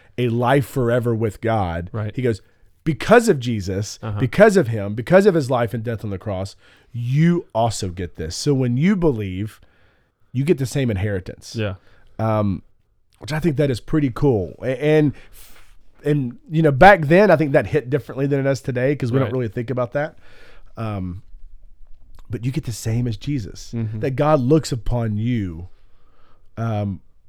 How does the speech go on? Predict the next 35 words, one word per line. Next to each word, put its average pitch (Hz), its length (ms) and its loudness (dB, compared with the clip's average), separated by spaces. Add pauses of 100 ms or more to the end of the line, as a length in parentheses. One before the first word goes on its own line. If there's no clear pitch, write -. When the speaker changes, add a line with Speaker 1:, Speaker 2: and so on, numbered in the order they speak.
(240)
Speaker 1:
I 123 60 -8
think 139 160 -2
very 147 140 2
similarly 139 400 -2
as 127 100 0
he 131 60 0
looks 131 120 -2
at 117 100 -4
Jesus, 123 420 -6
saying, 123 300 -4
Speaker 2:
Mm. 120 40 0
Speaker 1:
"Hey, 147 160 0 (100)
I 117 120 -6
love 135 240 -2
you 131 100 -2
too." 113 380 -6 (120)
Speaker 2:
Yeah. 101 180 -4 (120)
Speaker 1:
Jesus 143 460 0
is 117 100 -2
a 120 60 -2
child 107 360 -4
of 98 100 -6
mine. 101 120 -6 (200)
You 160 300 0
are 117 180 2
a 104 40 -2
child 104 300 -6
of 98 120 -8
mine. 101 300 -4 (240)
I'm 139 80 -8
not 151 120 -6
gonna 147 160 -2
skip - 300 -6
you 127 200 0
over, 113 440 0